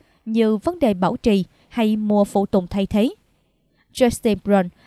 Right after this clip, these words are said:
từ Viện Nghiên cứu Quốc phòng và An ninh Hoàng gia Anh, rosi, tin rằng các nhà thầu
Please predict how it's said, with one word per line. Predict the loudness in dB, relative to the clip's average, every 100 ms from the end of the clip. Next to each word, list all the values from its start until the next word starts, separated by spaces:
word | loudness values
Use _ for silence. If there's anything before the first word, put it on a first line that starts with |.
| _
từ | 2
Viện | 4 2
Nghiên | 0 0
cứu | 2 2 2
Quốc | -4
phòng | -2 -2 -2 -2
và | -4
An | -2 -4
ninh | -4
Hoàng | -4 -6 -4
gia | -2 -2
Anh, | -2 -6 -10 _ -4
rosi, | 0 0 0 -2 -4 _ _ _ -4
tin | -2 0
rằng | 0 -2 -10 _ _
các | -6 -2
nhà | -4
thầu | 0 0